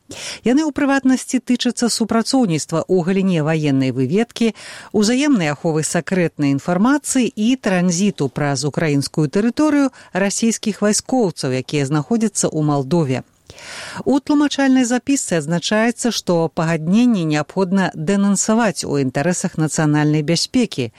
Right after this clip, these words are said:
улічваючы фактычны ўдзел Расіі ў ваенных дзеяннях на ўсходзе Украіны і анексію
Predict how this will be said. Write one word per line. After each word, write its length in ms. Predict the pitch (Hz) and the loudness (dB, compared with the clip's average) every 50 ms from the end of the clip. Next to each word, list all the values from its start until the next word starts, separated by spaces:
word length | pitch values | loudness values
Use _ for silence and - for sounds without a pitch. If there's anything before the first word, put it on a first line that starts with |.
| - - - - - | -20 -20 -20 -6 -2
улічваючы 640 | - 247 294 302 - - 233 247 240 226 - - 202 - | 0 2 2 2 0 0 0 2 2 2 0 0 -2 -2
фактычны 580 | - 185 170 - - 240 226 - - 214 202 175 | -2 -4 -4 -2 -2 -2 -2 0 0 0 0 0
ўдзел 480 | - 202 208 180 170 190 180 156 131 127 | 0 0 -2 0 0 0 2 2 0 0
Расіі 480 | 127 131 127 - - 185 214 240 233 190 | -2 -2 -2 -2 0 0 2 2 2 2
ў 80 | 147 127 | 0 0
ваенных 420 | 139 139 135 135 131 131 127 117 131 | 0 0 0 2 0 0 -2 -4 -4
дзеяннях 580 | 127 131 156 180 196 214 226 233 220 - - - - - - _ - | -2 0 2 2 2 4 2 2 0 -2 -6 -14 -20 -20 -16 _ -2
на 160 | 143 143 160 170 | 0 0 0 0
ўсходзе 400 | - - - 165 143 120 123 123 | -2 -2 0 0 0 0 -2 -2
Украіны 500 | - - 135 131 123 131 185 214 220 214 | -2 -4 -4 -2 -2 0 2 2 2 2
і 180 | - 156 165 185 - | 0 -2 -4 -4 -4
анексію 680 | - 165 160 151 139 127 123 - - - 147 131 117 | -2 -2 0 2 0 0 -2 -4 -4 -2 -2 -2 -2